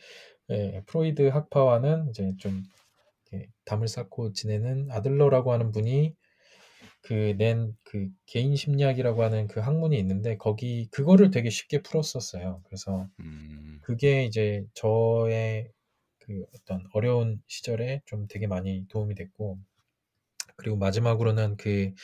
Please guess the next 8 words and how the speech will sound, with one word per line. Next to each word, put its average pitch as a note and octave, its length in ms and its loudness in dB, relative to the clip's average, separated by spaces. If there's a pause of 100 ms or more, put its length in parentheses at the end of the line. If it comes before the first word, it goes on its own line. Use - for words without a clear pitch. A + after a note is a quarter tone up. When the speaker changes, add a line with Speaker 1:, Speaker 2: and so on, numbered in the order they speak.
(360)
Speaker 1:
최근에 E3+ 340 2
재밌게 D#3 400 2
읽고 B2+ 300 2
있는 B2 240 2
건데, G#2+ 460 2
그 G#2+ 320 -2
최진석 F#3+ 680 6
교수, A#2 600 -2